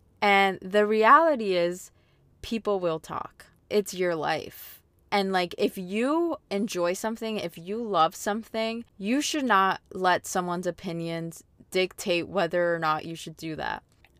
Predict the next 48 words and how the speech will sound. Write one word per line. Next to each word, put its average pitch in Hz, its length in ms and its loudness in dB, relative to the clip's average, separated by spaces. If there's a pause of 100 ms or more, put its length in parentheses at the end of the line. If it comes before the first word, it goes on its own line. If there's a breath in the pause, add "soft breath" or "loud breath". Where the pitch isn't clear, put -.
(180)
Like, 240 160 2
think 285 160 0
about 359 300 10
all 214 160 10
the 233 100 0
successful 202 640 0
people 196 500 0
and 196 160 0
how 190 220 2
many 196 180 -2
people 196 220 -2
have 180 120 0
talked 175 300 -2
shit 180 300 -2
on 190 220 2
them 196 280 2 (420 loud breath)
and 190 200 0
have 180 300 4
just - 440 -6
tried 220 260 8
to 220 80 0
bring 196 220 0
them 175 180 -4
down. 240 460 10
Like, 185 220 0 (920 soft breath)
did 214 240 4
they 247 140 6
let 208 300 6
those 196 300 4
things 185 280 -4
get 160 220 0
to 214 120 -6
them? 220 300 2
No. 220 500 4 (200)
They 220 140 6
got 233 260 8
to 277 120 -2
where 214 220 6
they 208 140 4
are 175 200 6
now 165 360 2
because 180 460 -6
they 170 180 2
did 180 160 -2
not 160 320 -2
give 170 160 -4
a 160 60 -8
fuck. - 480 -4